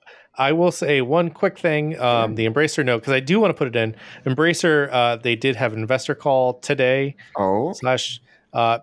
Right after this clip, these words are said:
Speaker 1: saying that a several billion dollar deal that they've been negotiating for the last eight months did not go through,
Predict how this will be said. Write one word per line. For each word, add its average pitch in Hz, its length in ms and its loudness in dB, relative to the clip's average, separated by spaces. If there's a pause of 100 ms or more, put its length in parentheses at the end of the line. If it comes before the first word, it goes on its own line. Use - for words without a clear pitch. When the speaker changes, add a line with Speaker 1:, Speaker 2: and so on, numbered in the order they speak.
Speaker 1:
saying 143 480 -2
that 120 360 2 (140)
a 117 540 -2 (500)
several 202 880 0
billion 233 500 2
dollar 226 440 2
deal 180 300 0
that 131 160 -4
they've 143 220 2
been 139 80 -2
negotiating 139 500 -2
for 120 120 -10
the 117 60 -2
last 123 280 0
eight 135 160 -8
months 123 320 -2
did 123 280 -2
not 151 240 0
go 156 160 2
through, 135 520 -2